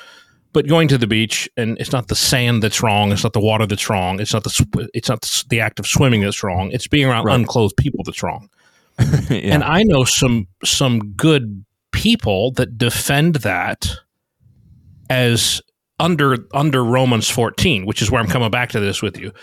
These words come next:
Speaker 1: who
Speaker 2: Sure.
Speaker 1: defend that under Romans fourteen. And I look at that and I say, "Well, h-, how can you not see that violates Psalm one oh one?" And I will set no wicked thing before mine eyes. And how can you not see
Speaker 2: Mm-hmm.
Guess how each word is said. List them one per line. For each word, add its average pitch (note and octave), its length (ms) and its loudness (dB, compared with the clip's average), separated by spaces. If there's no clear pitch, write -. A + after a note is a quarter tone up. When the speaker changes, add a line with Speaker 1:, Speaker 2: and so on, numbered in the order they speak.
Speaker 1:
who D3+ 80 4
Speaker 2:
Sure. C#3+ 80 6
Speaker 1:
defend D#3+ 340 2
that C3+ 100 0
under A#2 200 0
Romans A#2 320 0
fourteen. A2 720 0
And C3+ 100 0
I F3+ 100 0
look F#3+ 180 0
at A#2 60 -2
that B2 180 0
and A#2+ 120 0
I A#2+ 100 0
say, C#3 180 0
"Well, B2 220 0
h-, G#2+ 60 -4
how F3 200 2
can G#3 240 4
you E3+ 120 6
not C#3+ 260 2
see C#3+ 240 0
that B2+ 220 0
violates B2 540 0
Psalm A#2 280 0
one A#2 120 2
oh A2+ 100 2
one?" A2 240 2
And F#2 80 -4
I F#2 60 -2
will G2+ 100 -2
set A2+ 180 -2
no A#2 100 0
wicked A2 260 -2
thing G#2+ 140 0
before G#2 300 -2
mine G2+ 160 -2
eyes. F#2 300 -6
And A#2 80 -6
how C3 120 -2
can D3 180 0
you D3 80 4
not C3+ 220 0
see A#2 280 0
Speaker 2:
Mm-hmm. G#2 380 -2